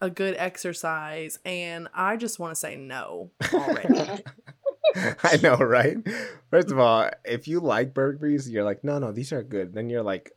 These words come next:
Speaker 2: a, a psycho or a, a killer, you know? Um,
Speaker 1: <laughs>
Speaker 2: I think, you know, <laughs> I, I'm not, like, any sort of purist. I think you can,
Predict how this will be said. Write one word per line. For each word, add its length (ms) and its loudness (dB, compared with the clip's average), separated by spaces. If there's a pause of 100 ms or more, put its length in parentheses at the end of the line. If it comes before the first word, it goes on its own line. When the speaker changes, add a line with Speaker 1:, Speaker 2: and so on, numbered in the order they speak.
(180)
Speaker 2:
a, 420 -18
a 40 -8
psycho 840 -8
or 540 2 (180)
a, 140 -10 (160)
a 240 -8
killer, 560 -8 (100)
you 140 0
know? 240 -4 (420)
Um, 580 2
Speaker 1:
<laughs> 80 -16
Speaker 2:
I 140 2
think, 480 -4 (300)
you 160 -4
know, 420 0
<laughs> 60 -18 (960)
I, 280 2 (220)
I'm 120 -2
not, 180 0
like, 160 2
any 160 -2
sort 180 -4
of 100 -6
purist. 480 -2
I 60 -2
think 380 -6 (200)
you 180 -8
can, 400 -6